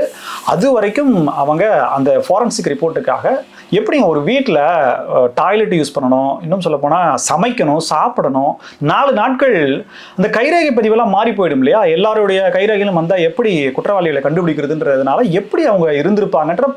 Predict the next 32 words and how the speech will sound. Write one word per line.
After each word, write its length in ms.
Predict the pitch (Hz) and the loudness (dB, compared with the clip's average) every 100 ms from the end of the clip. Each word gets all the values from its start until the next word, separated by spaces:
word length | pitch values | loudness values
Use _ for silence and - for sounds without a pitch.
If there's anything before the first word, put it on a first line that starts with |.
| - | -4
பல 200 | 233 285 | -2 0
கேள்விகள் 560 | - - 262 247 165 - | 0 0 2 2 0 -2
வருது. 120 | - - - - | -6 -16 -20 -6
சரி, 260 | - 254 - | -2 -2 0
காவல்துறை 720 | 247 330 370 311 302 294 220 | 0 2 2 0 0 2 2
ஏன் 160 | 262 | 2
இந்த 200 | 269 220 | 2 2
விஷயத்துல 340 | 180 220 220 196 | 2 0 0 0
மெத்தன 360 | 156 - 226 - | -2 -2 -2 0
போக்கோட 360 | 165 165 151 | 0 2 0
இருக்கு 380 | 131 160 - 131 - - 135 | 0 -2 -6 -14 -16 -8 -4
அப்படின்றதும் 420 | 156 165 190 180 | 0 0 2 2
இங்க 140 | 135 | 2
கேள்வியா 420 | 127 180 180 165 135 | 0 0 2 2 2
இருக்கு. 400 | 135 165 240 - | 2 2 2 0
கலாவதி 560 | 165 254 311 254 175 262 | 0 2 2 2 0 0
சம்பந்தப்பட்ட 920 | - 175 226 262 262 220 220 254 269 - - - - | 0 0 2 2 0 0 0 -2 -4 -10 -20 -14 -4
அந்த 320 | 156 196 196 180 156 143 131 143 | 0 2 2 2 2 2 2 0
டிவிஷன்ல 400 | 220 269 277 240 | 0 0 2 0
இருக்கக்கூடிய 440 | 196 180 175 170 | 0 0 0 0
போலீஸ் 500 | 175 - 277 262 247 | 0 0 2 2 -2
ஸ்டேஷனுக்கு 920 | - 233 262 226 165 143 214 240 240 - | -2 -2 0 0 -2 0 0 0 -4 -4
என்ன 400 | 160 214 240 220 | -2 2 2 2
எப்படியோ 320 | 170 175 202 | 0 0 0
பிடிச்சி 420 | 175 156 208 240 | 0 -2 -2 -2
தொடர்பு 400 | 175 202 240 202 | 0 0 0 0
கொண்டு, 160 | 180 220 | 0 0
"நான் 160 | 190 | 0
இந்த 180 | 165 156 | 0 0
இடத்துல 220 | 156 247 | -2 0
வேலையில 420 | 226 160 160 185 | 2 2 2 0
இருக்கேன், 380 | 143 131 160 285 | 0 0 -2 -2